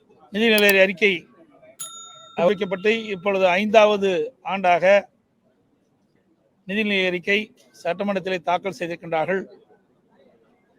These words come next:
இந்த நான்கு ஆண்டுகளாக எந்த ஒரு புதிய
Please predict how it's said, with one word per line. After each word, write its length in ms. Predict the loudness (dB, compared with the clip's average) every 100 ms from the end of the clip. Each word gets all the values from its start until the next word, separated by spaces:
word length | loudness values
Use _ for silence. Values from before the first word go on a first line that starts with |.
| _ _ _ _ _ -10
இந்த 140 | 0 0 2
நான்கு 320 | 2 2 4 2
ஆண்டுகளாக 720 | 2 -2 2 4 6 6 6 4 _ _ _ _ _ _ _ _ _ _ _ _ -8
எந்த 260 | -4 2 6 6
ஒரு 100 | 6 -4 -10
புதிய 480 | -6 -2 4 6